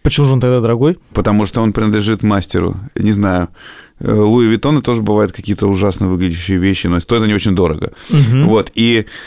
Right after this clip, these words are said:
Speaker 2: бывает, что имя мастера и еще провинанс инструмента.
Speaker 1: Это что такое?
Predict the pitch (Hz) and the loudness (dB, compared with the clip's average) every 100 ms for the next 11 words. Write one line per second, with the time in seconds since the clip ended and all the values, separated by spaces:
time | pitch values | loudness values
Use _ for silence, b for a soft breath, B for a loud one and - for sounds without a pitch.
0 | B - 113 113 135 131 - - - - | B -4 0 2 2 0 -6 -8 -6 0
1 | 110 104 104 101 - - - - 135 104 | 2 2 2 0 -2 -8 -8 0 2 2
2 | 90 - - - 113 160 - 104 101 - | 0 -6 -6 0 0 0 0 0 0 0
3 | - - 113 123 113 98 87 80 87 - | 0 0 0 0 2 0 -2 -4 -6 -4
4 | 90 127 151 95 - _ - 139 143 - | -2 0 -2 -6 -10 _ -4 -4 -2 -2
5 | 139 156 - 143 | 0 0 0 -2